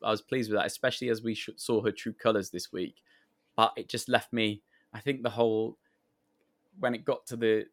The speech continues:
to the death scene, um, don't get me wrong, we had some highlights.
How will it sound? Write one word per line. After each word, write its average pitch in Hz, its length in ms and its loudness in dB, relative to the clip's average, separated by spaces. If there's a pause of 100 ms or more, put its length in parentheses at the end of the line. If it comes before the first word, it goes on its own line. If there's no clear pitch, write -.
to - 80 -10
the 107 100 -2
death 104 300 2
scene, 98 400 -6 (600)
um, 107 280 4
don't 190 160 8
get 214 80 6
me 202 80 4
wrong, 160 80 6
we 156 100 6
had 180 140 2
some 151 100 0
highlights. 131 480 4